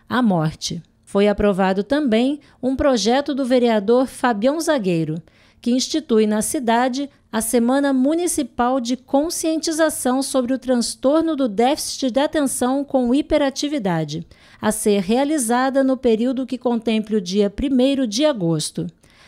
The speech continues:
A ideia é promover a conscientização sobre a importância do diagnóstico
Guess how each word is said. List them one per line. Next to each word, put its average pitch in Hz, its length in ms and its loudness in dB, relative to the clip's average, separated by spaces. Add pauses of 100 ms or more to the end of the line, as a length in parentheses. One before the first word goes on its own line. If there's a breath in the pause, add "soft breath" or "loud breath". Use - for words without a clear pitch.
(100)
A 220 120 2
ideia 247 540 2 (240 loud breath)
é 214 100 0
promover 254 720 2
a 254 80 0
conscientização 320 1200 0
sobre 254 320 0
a 240 100 4
importância 285 880 0
do 233 160 0
diagnóstico 262 840 0